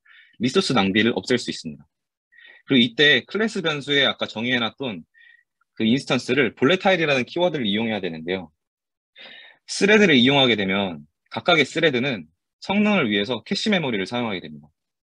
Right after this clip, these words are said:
첫 번째 메모리, 스레드가 캐시 메모리에서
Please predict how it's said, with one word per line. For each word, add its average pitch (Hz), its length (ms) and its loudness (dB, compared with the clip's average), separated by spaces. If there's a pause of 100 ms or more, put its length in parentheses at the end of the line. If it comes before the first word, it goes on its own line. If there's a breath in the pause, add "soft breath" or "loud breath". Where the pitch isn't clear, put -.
(440 soft breath)
첫 - 160 -8
번째 196 340 2
메모리, 113 520 2
스레드가 131 680 0
캐시 214 300 -4
메모리에서 135 600 0